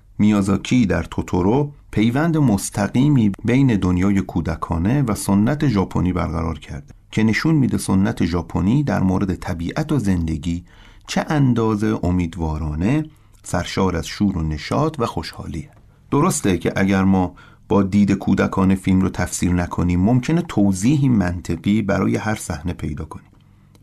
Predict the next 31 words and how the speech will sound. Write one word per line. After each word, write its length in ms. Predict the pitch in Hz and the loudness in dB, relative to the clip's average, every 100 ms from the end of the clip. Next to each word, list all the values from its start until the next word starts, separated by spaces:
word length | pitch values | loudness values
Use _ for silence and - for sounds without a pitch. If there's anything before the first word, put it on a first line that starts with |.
| - | -4
مثلاً 460 | 98 98 113 123 - - - - - | -2 0 2 0 -2 -20 -20 -8 0
بگیم 240 | 127 151 | 2 4
دوده‌های 640 | 139 104 95 90 92 87 | 4 4 2 2 0 0
کوچولوی 500 | 90 95 - 87 90 | 0 -2 -2 -2 0
سیاهی 520 | 85 - 90 110 123 95 | -2 -2 0 2 2 0
که 180 | - | -2
از 140 | 80 - | -4 -4
دست 240 | 85 - | -4 -4
دخترها 440 | 80 87 87 85 80 | -6 -4 -4 -4 -4
فرار 320 | 82 80 76 | -4 -4 -4
می‌کنن 480 | 73 - 78 190 156 - _ _ - | -6 -4 -2 0 -2 -8 _ _ -6
در 220 | 107 110 | -2 -2
واقع 520 | 107 110 107 127 110 - - - | 0 0 0 0 -2 -4 -18 -12
تاریکی 540 | - 123 139 139 139 151 | -2 2 4 2 2 0
و 120 | 131 | 0
خاک 260 | - 98 - | 0 -2 0
گرفتگی 580 | 101 90 - 98 120 | 0 0 -2 -2 0
خونه 280 | 123 - 87 | -2 0 -2
است 280 | 80 - - - - - | -2 -6 -16 -20 -20 -10
که 100 | - | -4
در 120 | 87 | -4
چشم 400 | - - 117 107 | -4 -4 -2 -2
بچه‌ها 540 | 85 85 - 85 107 143 | -2 -4 -4 -4 -2 0
اینجوری 440 | 113 113 104 131 | 2 4 4 2
به 100 | 110 | 2
نظر 340 | 82 73 71 | 0 -2 -4
میاد. 360 | 71 69 - - _ _ _ | -4 -6 -12 -20 _ _ _
یا 140 | 110 107 | -2 0
مثلاً 340 | 104 104 107 | 0 0 0
اینکه 400 | 120 120 120 110 | 0 0 0 -2
توتورو 580 | - 107 117 110 139 151 | 0 0 2 2 2 -2